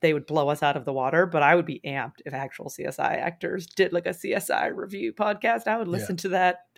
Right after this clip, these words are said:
Speaker 1: all day, every day. And again, they would probably destroy us in <laughs> numbers, but I'd be okay with
Speaker 2: Or,
Speaker 1: that.
Speaker 2: like, Anthony Zuiker needs to have his own C S I
Speaker 1: Oh, gosh.
Speaker 2: director's commentary or
Speaker 1: Director's
Speaker 2: something.
Speaker 1: cut, yeah, yeah.
Speaker 2: Yeah.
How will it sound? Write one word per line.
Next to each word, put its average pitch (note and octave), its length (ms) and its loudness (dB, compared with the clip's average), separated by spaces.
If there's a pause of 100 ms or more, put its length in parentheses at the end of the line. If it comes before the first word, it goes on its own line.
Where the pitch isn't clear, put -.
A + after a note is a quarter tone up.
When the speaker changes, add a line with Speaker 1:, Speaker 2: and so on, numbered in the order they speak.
(100)
Speaker 1:
all F#3 200 4
day, G3+ 220 2
every G#3+ 220 2
day. F3 520 2
And E3+ 120 -2
again, E3+ 240 -2
they D#3 120 0
would D3+ 120 -4
probably E3 300 -2
destroy F3+ 500 4
us D3+ 180 2
in F3+ 220 -4
<laughs> - 80 -16
numbers, F3+ 580 -4
but F3+ 180 -2
I'd F#3 120 -2 (100)
be G3+ 140 0
okay F3 400 -4
with E3+ 100 8
Speaker 2:
Or, E3+ 160 12
Speaker 1:
that. C#3 60 8
Speaker 2:
like, D3+ 240 8 (120)
Anthony E3+ 340 6
Zuiker B2 420 2
needs A#2+ 240 -2
to A2+ 420 -4
have A2+ 220 -4
his A2 160 -8
own A2 260 -4
C - 160 -6
S G2+ 160 -8
I A2+ 140 -2
Speaker 1:
Oh, D#3 140 -8 (100)
gosh. D3 480 -12
Speaker 2:
director's A2+ 580 2
commentary A#2+ 520 0
or - 20 2
Speaker 1:
Director's D3 240 -2
Speaker 2:
something. C#3 160 2
Speaker 1:
cut, G#2+ 120 -4
yeah, C#3+ 220 0 (220)
yeah. E3 140 -2 (280)
Speaker 2:
Yeah. A2 200 -6